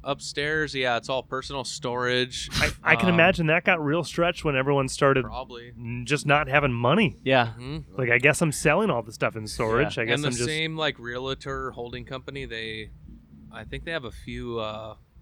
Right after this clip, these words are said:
Speaker 1: big Korean barbecue and a few,
Speaker 3: Ah.
Speaker 1: uh, Buffalo Wild Wings places that have to do the same thing, or they had to
Speaker 3: Cool.
Speaker 1: somehow, you know?
Speaker 3: Yeah.
Speaker 1: So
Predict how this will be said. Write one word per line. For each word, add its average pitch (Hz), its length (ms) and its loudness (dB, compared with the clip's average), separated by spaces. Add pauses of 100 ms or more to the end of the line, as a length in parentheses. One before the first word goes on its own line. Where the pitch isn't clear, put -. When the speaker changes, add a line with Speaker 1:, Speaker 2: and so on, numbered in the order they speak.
(240)
Speaker 1:
big 120 200 -8
Korean 123 420 -8
barbecue 123 720 -6
and 110 100 -10
a 101 40 -16
few, 117 260 -10
Speaker 3:
Ah. 294 400 -2
Speaker 1:
uh, 104 40 -6
Buffalo 117 420 -8
Wild 107 340 -10
Wings 101 240 -16
places 107 460 -16
that 104 120 -14
have 110 160 -12
to - 80 -20
do 107 140 -18
the 104 80 -20
same 104 240 -12
thing, 107 400 -14
or 107 80 -14
they 104 120 -10
had 113 220 -6
to - 180 -14 (120)
Speaker 3:
Cool. 170 240 4
Speaker 1:
somehow, 110 220 -8
you 107 80 -20
know? 123 60 -8
Speaker 3:
Yeah. 143 140 -2
Speaker 1:
So 113 300 -14